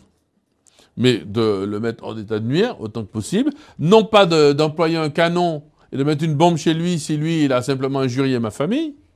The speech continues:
C'est, voilà, donc il y a, c'est, faut que ce soit proportionné, faut que j'ai tenté toute autre possibilité, mais à un moment donné, si vraiment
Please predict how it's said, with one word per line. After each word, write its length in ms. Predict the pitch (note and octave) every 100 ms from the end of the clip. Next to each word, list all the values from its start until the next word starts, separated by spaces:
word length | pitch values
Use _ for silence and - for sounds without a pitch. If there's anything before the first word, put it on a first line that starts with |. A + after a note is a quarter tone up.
| _ _ _ _ _ _
C'est, 380 | - - -
voilà, 280 | A#2 D#3+ A3+
donc 220 | C#3 A2
il 40 | C3
y 20 |
a, 80 | A2
c'est, 180 | - A2+
faut 220 | - C3
que 60 | -
ce 80 |
soit 140 | A#2 A2+
proportionné, 600 | A2+ A2 G#2+ D3 A3 D4
faut 340 | - - -
que 60 | G3
j'ai 160 | F#3+ -
tenté 420 | F3 - F#3+ -
toute 320 | - C4+ -
autre 340 | A3 - E3+ C#3+
possibilité, 920 | C#3+ D3 D3+ B2+ A#2+ A#2 G3 C4 D4 - -
mais 160 | C3 E3
à 100 | E3
un 60 | F3+
moment 220 | G3 F3+
donné, 220 | E3 C3
si 180 | - F3
vraiment 440 | F#3 G3+ E3+ B2